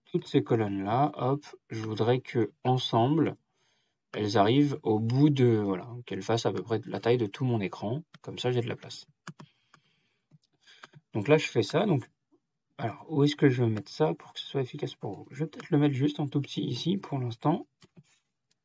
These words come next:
Euh, alors, vous, vous le voyez pas, mais je le, je le réagrandirai et puis de toute façon, je vous guide.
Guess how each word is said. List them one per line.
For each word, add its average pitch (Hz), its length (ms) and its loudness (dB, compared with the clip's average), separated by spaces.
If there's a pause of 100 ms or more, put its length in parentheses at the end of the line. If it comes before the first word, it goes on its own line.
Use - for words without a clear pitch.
(1000)
Euh, 110 140 2
alors, 110 340 6
vous, 131 220 10
vous 180 100 12
le 147 80 12
voyez 139 260 12
pas, 160 240 8
mais 131 220 6
je 113 520 -6
le, 120 300 6
je 117 140 -2
le 135 40 8
réagrandirai 123 720 6
et 123 40 2
puis - 120 -8
de - 40 -20
toute - 0 -
façon, 123 240 -4
je 113 100 -4
vous 110 60 -4
guide. 143 240 -8